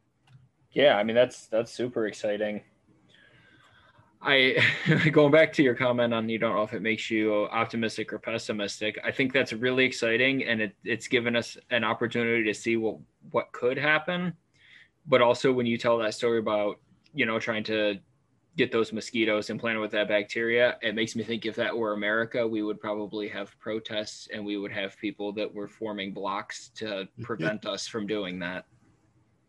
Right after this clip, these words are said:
Speaker 2: Oh, of course. Um, and yeah, and again, especially, like, you take the climate change thing too, right? Like,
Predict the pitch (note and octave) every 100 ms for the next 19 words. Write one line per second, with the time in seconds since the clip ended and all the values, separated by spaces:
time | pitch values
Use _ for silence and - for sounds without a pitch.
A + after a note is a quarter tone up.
0 | _ - - E2+ D#2 - F#2+ - - D2+
1 | D#2 - - _ _ _ _ _ _ _
2 | _ _ _ - D#2+ D#2+ D#2 D#2 E2 D#2+
3 | _ _ _ _ _ _ _ _ A#2 D3
4 | B2 F#2 G2 F#2+ G#2+ E2+ D2 - A#2 B2+
5 | A#2 G2+ F#2+ - G2+ B2+ A2 G#2 - F#2+
6 | G#2 F#2+ D#2+ E2+ D#2+ - D2+ D2+ D2+ -
7 | - G2+ F2 D#2 C#2 D2+ D#2+ -